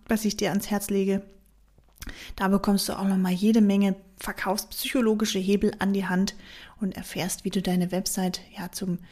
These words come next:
Anfragen-Garant, Kundengewinnungsmagnet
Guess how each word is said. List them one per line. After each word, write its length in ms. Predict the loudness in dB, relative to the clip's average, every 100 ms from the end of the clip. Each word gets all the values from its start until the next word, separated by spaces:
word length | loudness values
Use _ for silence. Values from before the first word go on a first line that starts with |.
| -20 -20 -8
Anfragen-Garant, 1700 | 4 4 4 -2 0 2 2 2 -2 -10 -4 -4 2 6 8 6 -6
Kundengewinnungsmagnet 1700 | 2 2 4 4 4 2 -2 -2 2 2 2 0 -2 0 0 0 -2